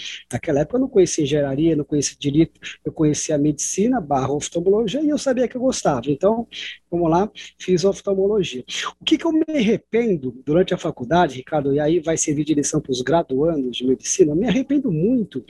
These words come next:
de já ter escolhido oftalmologia no primeiro ano da faculdade.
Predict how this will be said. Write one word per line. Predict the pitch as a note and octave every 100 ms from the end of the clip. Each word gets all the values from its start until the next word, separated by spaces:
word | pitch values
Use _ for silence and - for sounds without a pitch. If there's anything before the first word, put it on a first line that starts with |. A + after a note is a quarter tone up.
| - - - -
de | D3+
já | F#3 G#3 - _
ter | - C#4 E4+ - - - _
escolhido | F3+ - - E3 F#3 C#4+ C4+
oftalmologia | - - A3 G3 F3 D#3 C3 A#3
no | B3
primeiro | B3 A3+ A3 B3+ A#3
ano | A#3+
da | A3+
faculdade. | - A#3 C#4 G#3+ F#3+ E3 -